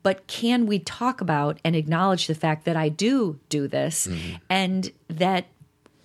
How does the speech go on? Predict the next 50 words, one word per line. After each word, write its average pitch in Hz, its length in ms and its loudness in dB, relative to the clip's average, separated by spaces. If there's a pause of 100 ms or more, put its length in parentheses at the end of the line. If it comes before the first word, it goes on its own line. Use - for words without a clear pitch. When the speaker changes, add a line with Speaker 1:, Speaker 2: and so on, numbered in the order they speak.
(200)
Speaker 1:
there's, 190 540 2 (300)
that's 208 400 -2
a 247 60 2
sense 202 320 0
of, 170 340 0 (220)
you 180 120 0
know, 147 260 2 (400)
knowing 196 640 0
your 170 280 0
value 165 460 0
within 165 320 0
the 165 80 -2
family. 170 500 -2
Like, 160 240 0
does, 160 220 -2 (420)
do 180 140 2
we 214 160 2
know 214 300 4
this? - 360 -4 (200)
Because 214 240 2
I 247 160 4
see 294 240 2
what 226 160 2
you 208 160 0
do, 127 180 -4
'cause 175 160 -4
it's 185 120 -2
very 190 200 2
obvious, - 500 -2
'cause 175 180 -2
you 185 60 -4
get 190 140 0
up 196 140 -2
in 170 80 0
the 170 40 -2
morning 160 340 -2
and 165 100 0
you 160 80 0
go 156 300 4
and 165 100 0
you 160 60 -4
come 160 180 -2
home 156 280 0
and 156 60 0
you 160 80 -2
bring 165 160 0
home 170 160 0
a 160 60 0
paycheck 165 560 -2
and 156 160 0